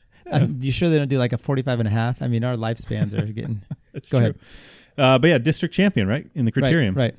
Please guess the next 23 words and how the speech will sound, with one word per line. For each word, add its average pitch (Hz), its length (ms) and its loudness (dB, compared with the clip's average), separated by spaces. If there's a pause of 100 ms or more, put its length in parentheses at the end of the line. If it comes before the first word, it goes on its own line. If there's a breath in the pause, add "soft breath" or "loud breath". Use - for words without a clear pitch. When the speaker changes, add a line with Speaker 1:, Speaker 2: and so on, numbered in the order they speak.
Speaker 1:
So 107 180 -2
he's 135 180 0
got, 127 360 0
uh, 107 480 0
a 117 40 -8
cool 131 180 0
jersey 113 300 0
to 98 80 -2
wear 92 120 -2
around 90 220 -4
town. 92 280 -8 (800 loud breath)
Um, 104 760 0
third 143 200 2
place, 143 220 0
Sean 131 220 -2
Smith, 131 340 -4
also 117 240 -6
with 107 140 -2
R 104 120 -4
four 107 160 -8
R. 113 280 -6 (840 soft breath)
Second 131 320 -2
place, - 420 -4